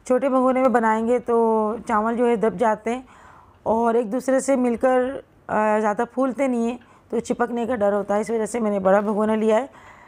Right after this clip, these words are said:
तो ये मसाला देखें आप, इसके अंदर जो है ऑयल ऊपर आ गया था, बस चंद सेकंड मैंने इसको भुना था। और इसके अंदर मैं एक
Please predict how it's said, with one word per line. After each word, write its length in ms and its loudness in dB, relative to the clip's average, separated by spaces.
तो 120 2
ये 100 4
मसाला 400 0
देखें 360 -4
आप, 240 -2
इसके 240 -4
अंदर 640 2
जो 140 -2
है 180 2
ऑयल 240 0
ऊपर 240 -4
आ 100 0
गया 160 -2
था, 220 -4
बस 120 -6
चंद 260 -2
सेकंड 280 -2
मैंने 200 -2
इसको 200 -6
भुना 260 0
था। 240 -2
और 340 2
इसके 280 -4
अंदर 200 2
मैं 120 -2
एक 220 2